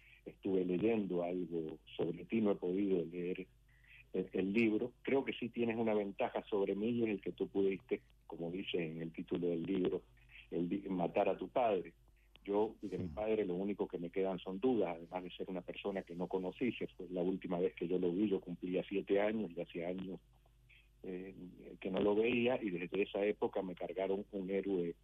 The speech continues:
Speaker 1: eh, a, a, a la, a las espaldas. Eh,
Speaker 2: Sí.
Speaker 1: y, pero sé que, y te decía que no es un cuento de hadas,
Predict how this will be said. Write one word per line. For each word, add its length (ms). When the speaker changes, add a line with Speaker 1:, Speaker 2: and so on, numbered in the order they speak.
Speaker 1:
eh, 420
a, 260
a, 20
a 220
la, 100
a 140
las 180
espaldas. 560
Eh, 240
Speaker 2:
Sí. 280
Speaker 1:
y, 40
pero 320
sé 120
que, 100
y 220
te 180
decía 280
que 80
no 100
es 60
un 80
cuento 400
de 180
hadas, 220